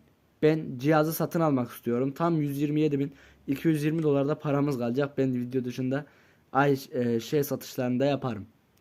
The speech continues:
Buğday satış vesairesini yaparım. Yeni makine, e, hanemize hayırlı uğurlu olsun diyorum dostlar. Şu an gözümü kapatacağım. Şu an yeni makineye geçti mi? Yok, geçmedi.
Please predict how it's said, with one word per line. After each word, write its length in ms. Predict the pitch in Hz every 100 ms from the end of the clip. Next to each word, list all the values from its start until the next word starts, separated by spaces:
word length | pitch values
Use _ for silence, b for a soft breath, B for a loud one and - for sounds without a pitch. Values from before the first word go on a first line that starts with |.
| _
Buğday 260 | 120 127 123
satış 340 | 110 110 -
vesairesini 580 | 120 113 113 104 101 127
yaparım. 360 | 135 113 120 143 b b b b b b b _ _ _
Yeni 200 | 175 220
makine, 580 | 226 202 190 180 196 - -
e, 400 | 135 135 131 131 131
hanemize 500 | 170 190 165 147 165
hayırlı 420 | 156 175 151 143
uğurlu 400 | 143 147 143 156
olsun 440 | 165 170 170 185
diyorum 300 | 143 131 127
dostlar. 300 | 120 120 143
Şu 160 | 143 165
an 120 | 147
gözümü 300 | 131 135 131
kapatacağım. 500 | 117 127 123 - 107 - _ _ _ _ _ _ _ _ _ _ _ - - - -
Şu 280 | - - 147
an 40 |
yeni 240 | 151 143 156
makineye 440 | 156 151 160 156
geçti 360 | 151 151 147 170
mi? 200 | 135 123 - - - - - - -
Yok, 180 | 120 117 110
geçmedi. 600 | 127 127 117 101 98 -